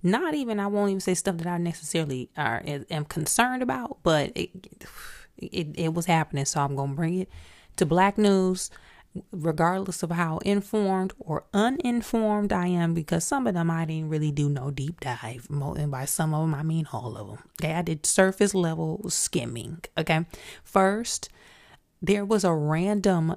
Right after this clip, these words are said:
the most randomest post over this weekend or the back end of last week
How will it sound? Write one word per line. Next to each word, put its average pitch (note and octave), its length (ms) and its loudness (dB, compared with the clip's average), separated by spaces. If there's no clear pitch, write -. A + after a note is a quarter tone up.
the E3 120 2
most E3+ 400 0
randomest F3 1600 0
post F3 600 2
over E3 460 0
this E3+ 280 -4
weekend E3 600 0
or D3 120 -2
the C#3+ 80 -4
back D#3+ 360 -6
end D#3 120 -2
of C#3+ 80 -4
last D#3 400 -4
week E3 220 -2